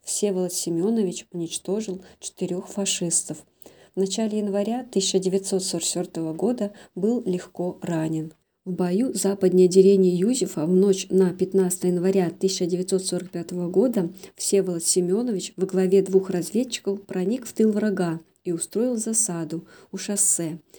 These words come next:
Вскоре показались две вражеские машины. Удачным броском гранаты Всеволод Семенович подорвал одну из них,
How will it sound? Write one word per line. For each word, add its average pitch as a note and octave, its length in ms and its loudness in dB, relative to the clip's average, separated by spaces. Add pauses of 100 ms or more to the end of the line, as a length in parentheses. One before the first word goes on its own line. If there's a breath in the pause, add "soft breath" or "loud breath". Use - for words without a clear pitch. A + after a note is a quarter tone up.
(200 loud breath)
Вскоре A3+ 460 0
показались F#3 760 0
две F3+ 320 2
вражеские F#3 600 -2
машины. F3+ 680 -4 (480 loud breath)
Удачным A3 520 -2
броском G#3 420 -2
гранаты G3 580 -2
Всеволод F#3+ 500 2
Семенович G3+ 760 2
подорвал F#3+ 500 -4
одну F#3+ 300 2
из - 300 0
них, E3+ 260 0